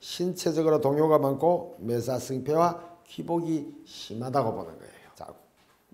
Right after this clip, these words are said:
궁합 볼 때도 반드시 공망을 확인을 해야 됩니다. 대부분 궁합 볼 때 공망을 확인을 안 하는데,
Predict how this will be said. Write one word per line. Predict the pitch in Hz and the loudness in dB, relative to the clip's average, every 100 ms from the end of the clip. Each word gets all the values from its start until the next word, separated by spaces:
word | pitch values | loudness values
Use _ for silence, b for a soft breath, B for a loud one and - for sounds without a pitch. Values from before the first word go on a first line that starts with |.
| - | 0
궁합 | 254 247 139 | 4 4 4
볼 | 139 123 | 0 0
때도 | 117 123 151 127 104 | 0 0 2 0 -2
반드시 | - - 107 175 175 165 160 | -8 -14 -8 -6 -4 -4 -4
공망을 | 98 104 123 180 160 143 | -8 -8 -6 -4 -2 -4
확인을 | 139 - 196 196 165 135 | -6 -10 -2 0 2 0
해야 | 123 | -2
됩니다. | 104 95 90 90 | -4 -8 -12 -10
대부분 | 101 127 147 123 | -10 -6 -4 -6
궁합 | 147 156 156 120 - - _ | -8 -6 -4 -4 -10 -20 _
볼 | - 110 | -10 -6
때 | 151 | -6
공망을 | 143 120 143 151 127 151 | -6 -4 -4 -4 -4 -6
확인을 | 170 165 123 | -6 -4 -6
안 | 78 | -6
하는데, | 90 110 127 131 147 139 113 - - | -10 -8 -4 0 2 2 0 -6 -14